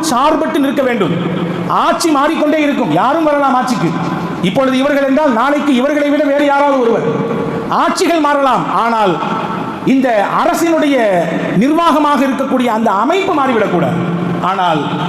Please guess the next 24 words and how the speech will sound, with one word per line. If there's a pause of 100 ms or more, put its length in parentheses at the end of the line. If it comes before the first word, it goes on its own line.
இந்த (260)
ஆறு (100)
ஆண்டு
காலமாக
அந்த (100)
அமைப்பு (180)
ஒவ்வொன்றாக
குலைக்கப்பட்டு
கொண்டே
இருக்கிறது, (840)
ஒவ்வொன்றாக
நிர்மூலமாக்கப்பட்டு
கொண்டே
இருக்கிறது. (640)
அதன் (260)
நீட்சிதான், (240)
அதனுடைய (120)
ஒரு (360)
பங்குதான் (180)
பாபர்
மஸ்ஜிதினுடைய (240)
இந்த (100)
இடிப்பிலே (560)
யாருக்கும்